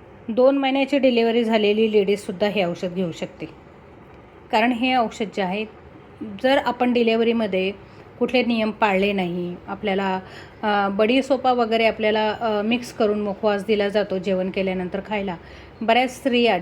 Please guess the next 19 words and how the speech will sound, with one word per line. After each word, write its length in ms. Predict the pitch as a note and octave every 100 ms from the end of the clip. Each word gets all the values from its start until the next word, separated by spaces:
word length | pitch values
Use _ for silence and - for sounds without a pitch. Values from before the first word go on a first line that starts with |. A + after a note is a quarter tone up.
| F3
बऱ्याच 340 | F#3+ A3 G#3+ G#3+
महिला 300 | G#3+ G3+ G3+
ज्या 180 | G#3 G3+
आहेत 180 | F#3 D#3+
ते 60 | G3 -
खात 240 | - G3 G3+ -
नाही. 200 | F#3+ D3 - - - - - - - - - - - - - - - - - - - - - - - - - - - - - -
यामुळे 380 | A#3 B3 C4 C4
वात, 600 | B3 G#3+ G3+ G#3 G#3 A#3 G#3
पित्त, 300 | A3 - G#3+ G#3 G3+ G#3+
कफ 280 | G#3+ G#3
या 120 | A#3+ G#3+
गोष्टी 400 | G#3+ G#3+ A#3 A3
कमी 300 | A3+ A3 A#3+
होत 240 | A#3 A#3
असतात, 280 | G3+ - G#3
पण 240 | - B3 A#3+
ती 100 | C#4+
हे 200 | C4 C4